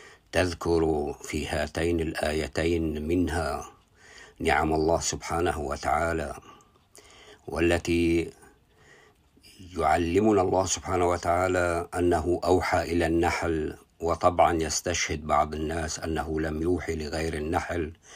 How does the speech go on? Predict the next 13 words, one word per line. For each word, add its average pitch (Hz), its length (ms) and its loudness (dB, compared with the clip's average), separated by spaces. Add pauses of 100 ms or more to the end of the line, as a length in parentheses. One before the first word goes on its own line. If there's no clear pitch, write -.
(280)
ولم 85 320 2
يذكر 87 380 -2
إلا 82 260 -2
النحل 78 540 -2
هنا، 76 300 -6 (1120)
وفي 85 500 4
الحقيقة 92 640 4
أن 90 140 4
الله 90 360 4
أوحى 85 840 2
لكل 90 540 2
مخلوق 85 720 -2
خلقه 73 680 -6